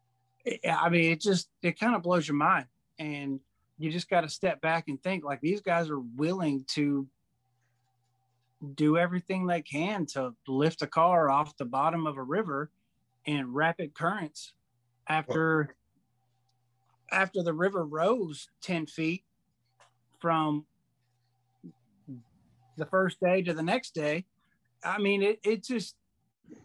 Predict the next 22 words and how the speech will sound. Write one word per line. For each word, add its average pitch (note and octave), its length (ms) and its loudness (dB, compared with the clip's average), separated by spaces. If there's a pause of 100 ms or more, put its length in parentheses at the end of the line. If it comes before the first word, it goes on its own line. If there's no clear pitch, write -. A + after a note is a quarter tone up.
(1160)
when F3+ 180 2
you F3 100 2
step A#3+ 340 0
back G#3+ 260 0
and D#3 140 -8
think A#3 220 -2
about C#3 340 -4
it, C3+ 120 -4
it's, - 440 -6
it's G3+ 200 0
pretty A3+ 460 0
cool E3+ 320 2
to C#3 140 -2
know C#3 200 2
these A2+ 220 -10
guys. - 460 -10 (480)
It F3 140 2
really F3 420 6
is. - 360 -12 (280)
And, C3+ 480 4 (680)
you E3 180 4
know. C#3 320 4